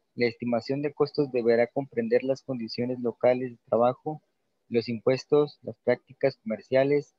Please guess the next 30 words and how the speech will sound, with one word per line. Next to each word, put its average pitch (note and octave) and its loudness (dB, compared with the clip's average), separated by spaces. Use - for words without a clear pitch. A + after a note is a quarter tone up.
etcétera. - -8
La A#2+ 2
empresa C#3+ 0
resta D3+ 0
los C#3+ -2
costos C3+ -4
estimados B2 -2
de A#2+ 2
las G2+ 2
ventas B2 -4
estimadas A#2 -4
para A#2 0
derivar A2+ 0
las C3+ 0
utilidades A#2 -2
de B2 -2
la G#2+ -2
empresa B2+ -4
para A#2 2
cada C3+ 4
año D3 -2
del A#2+ 0
horizonte A#2+ -4
de B2 -4
la G#2+ -4
planeación, G2+ -10
de C#3+ 2
planeación. A2 -4
Pues B2 2
son, D#3 4